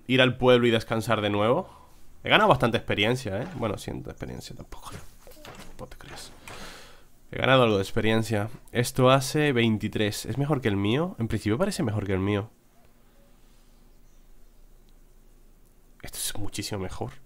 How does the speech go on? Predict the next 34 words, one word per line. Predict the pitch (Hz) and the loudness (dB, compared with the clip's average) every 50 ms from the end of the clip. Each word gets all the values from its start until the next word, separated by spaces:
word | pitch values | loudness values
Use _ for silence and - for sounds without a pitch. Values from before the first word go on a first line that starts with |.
| - - _ _ _ _ - - - - - - - - - - - - - - - _ - - _ - | -20 -20 _ _ _ _ -12 -10 -10 -10 -10 -14 -20 -20 -12 -8 -8 -8 -8 -10 -14 _ -20 -20 _ -14
Esta | - - 104 | -12 -10 -8
espada | - - - 101 98 | -4 -2 0 0 0
es | 101 | 0
mucho | 107 104 - 113 | -2 -2 -2 0
mejor | 107 104 101 | 0 2 2
que | 101 101 | 2 2
la | 92 92 | 0 0
mía. | 101 123 131 - - - - - - - - - - - - - - - - - | -2 -2 -4 -6 -8 -16 -20 -20 -20 -20 -20 -20 -20 -20 -20 -20 -20 -20 -20 -14
Esta | - - | -8 -6
está | 110 113 92 | -4 0 4
toda | 98 95 101 95 | 6 6 6 6
rota. | 92 107 117 113 110 104 - - - - - - - _ _ _ _ _ _ _ _ - _ _ _ _ _ _ _ _ - - | 6 4 2 2 0 -4 -6 -10 -18 -20 -20 -20 -20 _ _ _ _ _ _ _ _ -20 _ _ _ _ _ _ _ _ -14 -12
¿Esto | 107 - 131 | -8 -6 -2
qué | 131 113 | -2 -2
es? | 110 143 165 - - - - - - - - - - - - - - | -2 -2 -4 -6 -8 -12 -16 -20 -20 -20 -20 -18 -18 -16 -16 -6 2
Cadena | - 135 127 127 143 160 175 | 4 6 8 8 10 10 10
de | 170 - - | 8 6 2
cu-, | - - - - - - - | 0 -16 -20 -20 -8 0 2
<coughs> | - - - - - - | 6 8 10 10 8 8
de, | - 135 127 135 123 120 113 110 107 107 | 4 2 8 10 10 12 10 10 8 6
de | 110 104 107 | 6 6 6
bronce. | 113 131 147 127 104 92 - - - - - - - - - - - - - - - _ - - - _ - - - - - - - - - - - | 6 6 6 6 4 -2 -6 -8 -18 -20 -20 -20 -20 -20 -20 -20 -20 -20 -20 -20 -20 _ -20 -20 -20 _ -20 -20 -18 -18 -18 -16 -18 -18 -18 -6 0
Más | - 127 117 | 4 4 4
cinco | - - 143 | 4 4 6
por | 147 - | 6 8
ciento | - 135 135 160 | 8 8 10 10
de | 156 | 10
la, | 143 123 110 | 10 10 8
de | - - 110 107 | 6 4 2 4
la | 107 104 | 4 2
eficiencia | - - 104 117 113 107 135 123 | 2 0 0 0 0 2 4 4
de | 113 | 4
la | 101 | 4
curación. | 101 104 92 95 - 110 110 104 104 107 - | 4 2 -2 0 0 0 0 0 -2 -4 -10